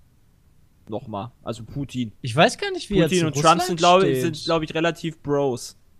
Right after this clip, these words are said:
Speaker 2: Steht der zu Russland so, so positiv?
Speaker 1: Ja, ich glaub, die sind nicht schlecht miteinander.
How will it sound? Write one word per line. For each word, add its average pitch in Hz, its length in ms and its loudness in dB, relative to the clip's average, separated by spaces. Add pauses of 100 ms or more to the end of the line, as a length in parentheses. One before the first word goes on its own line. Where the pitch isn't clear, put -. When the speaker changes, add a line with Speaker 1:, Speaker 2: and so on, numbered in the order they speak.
(460)
Speaker 2:
Steht 151 160 -4
der 247 100 -4
zu - 140 -12
Russland 160 400 -8
so, 127 260 -10
so 127 140 -14
positiv? 143 680 -10
Speaker 1:
Ja, 196 100 -12
ich 196 100 -12
glaub, - 180 -12
die 175 100 -10
sind 160 260 -14
nicht 160 160 -10
schlecht 113 380 -10 (640)
miteinander. 101 680 -12